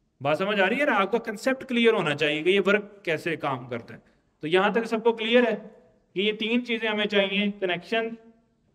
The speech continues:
बनाना है और schema define करना है और उसको call करना है, मतलब data को save करने के लिए उसके functions को call करना है। सही है, तो ये चीज़ें हमने इधर define कर ली,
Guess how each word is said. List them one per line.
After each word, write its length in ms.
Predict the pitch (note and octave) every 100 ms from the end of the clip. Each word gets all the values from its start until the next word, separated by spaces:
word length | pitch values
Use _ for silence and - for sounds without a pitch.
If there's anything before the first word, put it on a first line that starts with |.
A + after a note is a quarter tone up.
| -
बनाना 320 | D#3 F3 F3+
है 160 | F3+ F3+ - - _ _ _ _ _ _ _ D3+
और 140 | D3+
schema 360 | D#3 F#3+ F#3 A3
define 380 | G#3+ G#3+ G3+ G3+
करना 260 | G3+ F#3+
है 120 | G3+
और 340 | G3+ F#3 F#3+ F#3+
उसको 280 | F3 - F#3+
call 320 | F#3 F3+ F#3+ F#3+
करना 260 | D#3+ C#3
है, 120 | B2 B2 - _ _ -
मतलब 280 | C#3+ D3 E3+
data 260 | E3+ E3+
को 100 | F3+ F3+
save 260 | F#3 F3+ F#3
करने 220 | F3 F3
के 80 | F3
लिए 140 | F3
उसके 160 | F3 F3
functions 420 | F3 C#3+ D#3+ D3+
को 100 | E3+
call 240 | C#3+ C#3+ B2+
करना 220 | B2+ A2
है। 200 | - _ _ _ _ _ -
सही 120 | A#3+
है, 100 | A#3 - - _ -
तो 60 |
ये 200 | F3 G#3+
चीज़ें 300 | A3 G#3 F#3+
हमने 340 | F#3+ F3+ F3 E3+
इधर 180 | E3+ E3
define 320 | D#3 D#3 C3+
कर 200 | C#3 B2
ली, 140 | G2+